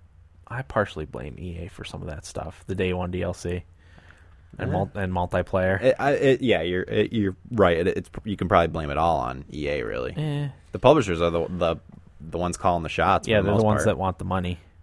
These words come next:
Speaker 2: Yeah, and they foot the bill for the development.
Speaker 1: Yeah. I'm almost tempted to cancel my Star Wars The Old Republic account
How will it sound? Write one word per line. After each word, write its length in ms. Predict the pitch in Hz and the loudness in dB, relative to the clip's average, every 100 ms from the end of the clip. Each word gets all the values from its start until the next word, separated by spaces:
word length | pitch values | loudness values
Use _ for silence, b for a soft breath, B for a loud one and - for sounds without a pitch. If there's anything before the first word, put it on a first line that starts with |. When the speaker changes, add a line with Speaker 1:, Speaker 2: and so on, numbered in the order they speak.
| - | -12
Speaker 2:
Yeah, 300 | - - 107 - - | -10 -10 -12 -20 -14
and 100 | 80 | -10
they 60 | |
foot 240 | - 110 - | -6 -4 -4
the 60 | |
bill 260 | 82 95 101 | 0 2 2
for 140 | - | 0
the 80 | 78 | -8
development. 600 | 80 78 98 - 82 - - | -6 0 0 0 -4 -8 -8
Speaker 1:
Yeah. 260 | 92 90 90 - - - - - - - - - - - B B B | -4 -4 -6 -10 -20 -20 -20 -20 -20 -20 -20 -20 -20 -20 B B B
I'm 140 | 127 | 6
almost 260 | 151 139 - | 8 8 8
tempted 300 | 120 113 98 | 6 8 4
to 100 | 95 | 4
cancel 380 | 104 95 - | 2 0 0
my 260 | 92 90 90 | 0 0 -2
Star 240 | - 92 | 0 2
Wars 220 | 90 90 85 | 2 0 -2
The 80 | |
Old 80 | 85 | -2
Republic 480 | 85 - 92 90 - - - - | -2 -4 -4 -4 -8 -20 -20 -16
account 400 | - 90 90 - | -10 -6 -6 -8